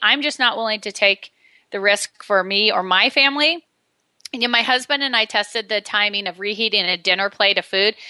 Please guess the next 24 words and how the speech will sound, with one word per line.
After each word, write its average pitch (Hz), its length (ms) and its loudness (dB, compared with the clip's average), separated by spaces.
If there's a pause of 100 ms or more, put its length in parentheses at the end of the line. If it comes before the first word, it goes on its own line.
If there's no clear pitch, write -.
(160)
and 208 100 4
I 240 100 4
put 285 200 -2
the 262 80 -2
food 233 200 0
in 214 80 2
a 180 40 -6
small 202 340 2
steamer 226 340 -4
basket 196 520 0
with 190 160 -4
a 175 80 -4
bit 180 160 0
of 226 80 0
water 190 260 2
in 240 80 -2
the 285 80 -10
pot. 185 360 2 (380)
My 185 140 0
husband 220 380 -2
put 262 140 -4
the 233 60 -6
same 220 320 0
foods 220 520 -2